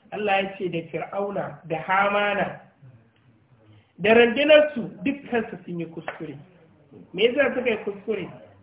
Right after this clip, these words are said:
Saboda sun tsinci za su raini abin da zai iya zama, zai zama matsala a rayuwarsu.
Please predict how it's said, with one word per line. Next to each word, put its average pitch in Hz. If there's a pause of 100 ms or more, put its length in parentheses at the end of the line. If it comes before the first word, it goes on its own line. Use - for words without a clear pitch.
Saboda 185 (160)
sun 208
tsinci 175 (100)
za 202
su 190
raini 170 (460)
abin 175
da 156
zai 165
iya 160
zama, 156 (1000)
zai 165
zama 156
matsala 165
a 135
rayuwarsu. 131